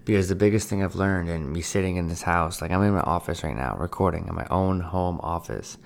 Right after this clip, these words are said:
And I don't even like really talking about it because I feel like it's bragging, but it's like I have my own office right now where I know there's people out there that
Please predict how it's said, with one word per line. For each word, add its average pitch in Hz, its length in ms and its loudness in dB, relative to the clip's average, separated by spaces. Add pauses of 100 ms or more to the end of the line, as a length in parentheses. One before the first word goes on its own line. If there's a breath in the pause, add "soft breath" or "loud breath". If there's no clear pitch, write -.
(440 loud breath)
And 90 220 2
I 82 80 4
don't 110 120 6
even 110 120 4
like 104 220 2
really 87 100 2
talking 110 360 2
about 87 180 2
it 80 80 -4
because 85 180 -2
I 85 60 -2
feel 95 160 2
like 92 100 2
it's 82 140 -6
bragging, 90 500 2
but 82 140 -2
it's 85 120 -2
like 82 120 -2
I 87 80 0
have 90 120 0
my 90 120 0
own 95 220 4
office 90 500 0
right 85 100 0
now 92 220 2
where 87 120 2
I 85 60 2
know 85 160 0
there's 90 160 0
people 98 260 -2
out 90 160 -2
there 85 300 0 (640 loud breath)
that 92 340 2